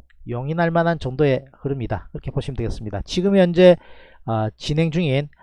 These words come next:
아, 미국 선물 상황 보시면요. 아,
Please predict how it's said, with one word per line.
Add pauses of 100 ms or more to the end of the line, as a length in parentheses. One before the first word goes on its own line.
(400)
아,
미국
선물
상황
보시면요. (1200)
아,